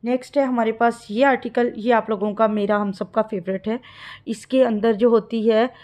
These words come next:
तकरीबन पचहत्तर तोले के करीब मुकेश लगी होती है। उसकी रीज़न ये है,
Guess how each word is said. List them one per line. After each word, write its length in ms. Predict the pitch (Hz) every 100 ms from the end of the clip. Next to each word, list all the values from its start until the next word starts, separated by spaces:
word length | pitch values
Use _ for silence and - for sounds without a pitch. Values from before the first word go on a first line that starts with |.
| - _
तकरीबन 460 | 226 220 226 214 240
पचहत्तर 460 | 240 208 226 - 240
तोले 300 | 226 208 202
के 120 | 214
करीब 220 | 208 208
मुकेश 400 | 208 190 196 196
लगी 220 | 208 170
होती 240 | 208 202 214
है। 80 | 233
उसकी 440 | - 240 - 269
रीज़न 360 | 233 202 214 208
ये 160 | 196 202
है, 300 | 208 247